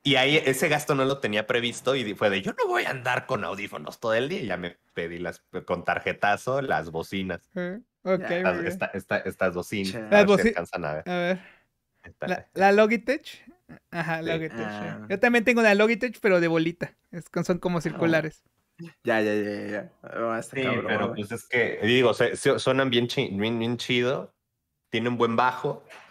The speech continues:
Speaker 1: pero pues yo me hubiera conformado con una bocina más decen-, más, más
Speaker 2: Mm.
Speaker 1: normalita aquí en el setup de la compu.
Speaker 2: Ajá.
Speaker 3: Sí. Bueno, y finalmente, pues, el juego del año, después de toda esa conversación de la P C,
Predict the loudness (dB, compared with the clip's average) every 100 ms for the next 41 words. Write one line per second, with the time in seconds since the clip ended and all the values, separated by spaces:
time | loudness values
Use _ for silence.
0 | -20 -20 _ 2 2 2 2 4 4 4
1 | 2 0 -2 0 2 0 0 -2 0 0
2 | 0 -2 -4 -4 -2 -2 -4 -8 -20 _
3 | _ _ _ -8 -6 -2 -4 -2 -2 0
4 | 0 0 0 0 0 -2 -2 -2 -2 -4
5 | -4 -4 -6 -4 -4 -2 -4 -4 -4 -4
6 | -4 -4 -4 -10 -20 _ -16 -12 -10 -10
7 | -8 -8 -8 -12 -18 _ -20 -20 -20 _
8 | _ 0 2 2 0 0 2 2 0 -4
9 | -8 -10 -4 0 2 2 2 0 -2 -2
10 | -4 0 2 4 4 2 0 -2 -6 -10
11 | -10 -10 -8 -8 -6 -6 -8 -14 -12 -10
12 | -8 -4 -4 -4 -6 -4 -2 -4